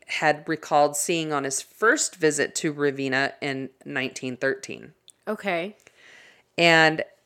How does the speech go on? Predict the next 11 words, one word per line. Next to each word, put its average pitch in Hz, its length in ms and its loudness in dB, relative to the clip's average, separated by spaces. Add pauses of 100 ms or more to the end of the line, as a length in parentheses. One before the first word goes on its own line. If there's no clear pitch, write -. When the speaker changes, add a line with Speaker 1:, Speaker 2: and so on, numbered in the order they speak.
(160)
Speaker 1:
uh, 147 320 4
he 196 180 -2
describes 190 640 6
the 208 100 0
mosaics 175 720 2
in 147 260 -6
great 151 500 -4
detail. 143 600 -4 (320)
Quote, - 480 4
The 165 80 0
mo-, 156 280 -2